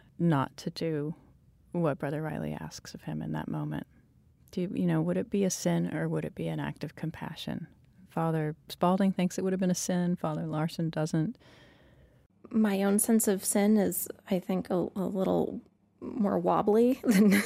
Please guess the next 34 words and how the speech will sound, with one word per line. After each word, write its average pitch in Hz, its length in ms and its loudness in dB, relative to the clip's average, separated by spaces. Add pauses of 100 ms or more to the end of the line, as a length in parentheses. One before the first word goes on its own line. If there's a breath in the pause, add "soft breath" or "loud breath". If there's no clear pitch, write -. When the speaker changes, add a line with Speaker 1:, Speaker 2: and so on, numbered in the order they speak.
(100)
Speaker 2:
than 254 1200 6
<laughs> - 60 -14
probably 233 460 4
the 196 120 4
Jesuits. 247 560 4 (460 loud breath)
Um, 180 400 2 (300)
but, - 420 0 (400)
you 240 160 4
know, 233 80 6
this 247 220 4
scene, 254 500 4 (400 soft breath)
I - 80 4
was 214 160 6
worried 220 340 6
actually 180 360 0
in 175 100 4
the 170 80 2
reading 196 320 4
of 147 140 -2
it - 140 -2
that 180 100 -4
I 180 100 0
wouldn't 180 320 0
get 180 200 -4
through 175 260 2
it - 80 0
without 175 360 -2
crying 202 440 2
because 190 280 -2
I, 180 260 0 (100)
I 180 240 2 (1120)
usually 196 420 4
can't. - 540 -2 (100)
And 175 400 4